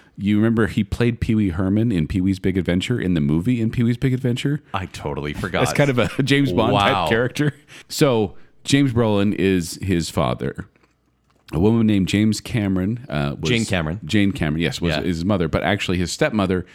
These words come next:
Speaker 1: is Barbara Streisand. Josh
Speaker 2: Crazy.
Speaker 1: Brolin's stepmother is Barbara
Speaker 2: Yeah.
Speaker 1: Streisand. So you get James Brolin, Barbara Streisand. This Josh Brolin is a nepo baby.
Speaker 2: Oh, totally.
Speaker 1: And if you don't know who Josh Brolin is, which once again we're trying to do a visual here, you can look him up. But he is, uh, he's, uh,
Speaker 2: Thanos?
Speaker 1: well,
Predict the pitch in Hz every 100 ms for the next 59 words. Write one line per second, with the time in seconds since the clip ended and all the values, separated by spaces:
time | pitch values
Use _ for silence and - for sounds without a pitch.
0 | - - 95 95 90 87 - - 80 71
1 | 60 50 - _ - 104 85 92 82 82
2 | - 87 78 71 71 73 78 71 - -
3 | - 110 101 82 135 175 127 120 113 117
4 | - - _ - 104 110 - 104 92 87
5 | 80 71 _ _ _ _ 78 76 - -
6 | 90 - - 78 62 64 50 71 62 62
7 | 60 62 64 50 - - 107 - - 80
8 | 90 117 143 151 147 147 131 165 180 131
9 | 90 127 - - 92 - 123 123 123 110
10 | 104 113 107 107 101 90 90 95 131 151
11 | 110 76 69 - 92 85 - - - 127
12 | 110 113 104 - 76 67 - - - -
13 | _ 117 110 95 - - 95 107 151 -
14 | - _ - 123